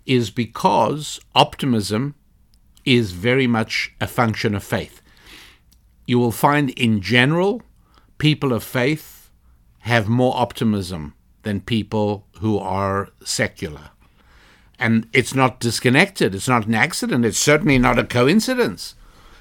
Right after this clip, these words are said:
that people of faith tend to have more children than secular people, because family is very much tied to this idea of how you see the future. And in general, secular people tend to see the future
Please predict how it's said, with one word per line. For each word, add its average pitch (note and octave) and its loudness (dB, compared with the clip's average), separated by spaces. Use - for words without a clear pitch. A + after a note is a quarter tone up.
that B2 2
people D3 2
of B2 -2
faith E3 -2
tend A#2 0
to A#2+ 0
have A2 0
more A2+ 2
children A#2 -4
than C#3 0
secular E3 -2
people, F2 -6
because B2 -2
family A#2 -2
is G#2+ 0
very A2 2
much A#2+ -4
tied - -4
to - -2
this A2 -6
idea A#2 -4
of G#2+ -4
how G#2+ -2
you A#2 0
see B2+ -2
the B2+ -2
future. - -6
And A#2 0
in A2+ 2
general, C3 0
secular F3 0
people B2 -2
tend B2+ 0
to A#2+ -8
see B2 0
the A#2+ -2
future A#2+ -4